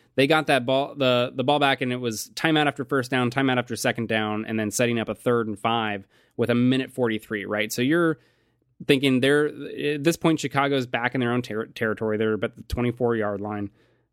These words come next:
And so, yeah, I mean, maybe even if it's not, you're thinking that,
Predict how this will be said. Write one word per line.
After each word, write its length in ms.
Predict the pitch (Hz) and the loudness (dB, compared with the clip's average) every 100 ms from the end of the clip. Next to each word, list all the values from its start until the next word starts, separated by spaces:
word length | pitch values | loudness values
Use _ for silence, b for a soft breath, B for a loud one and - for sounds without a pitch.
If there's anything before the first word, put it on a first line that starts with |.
| - | -2
And 180 | 196 - | -2 2
so, 300 | 175 156 147 | 2 4 2
yeah, 240 | 156 139 | 2 2
I 60 | 120 | 2
mean, 180 | 127 135 | 2 2
maybe 380 | 151 160 165 | 0 -2 -4
even 160 | 147 151 | 0 2
if 100 | 139 | 0
it's 140 | 123 | -2
not, 180 | 135 131 | -2 -2
you're 140 | 123 120 | -2 -2
thinking 560 | 135 123 127 123 113 | -2 0 0 0 0
that, 340 | 117 113 110 | 0 0 -2